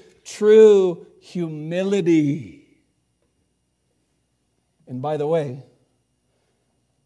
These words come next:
proud people never ask God for forgiveness because they don't think they have anything to ask God to forgive. Hence the Pharisees.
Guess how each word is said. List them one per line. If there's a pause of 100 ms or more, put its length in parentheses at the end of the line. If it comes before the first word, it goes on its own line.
(280)
proud
people
never
ask
God
for
forgiveness (2500)
because
they
don't
think
they
have
anything
to
ask
God
to
forgive. (1600)
Hence
the
Pharisees.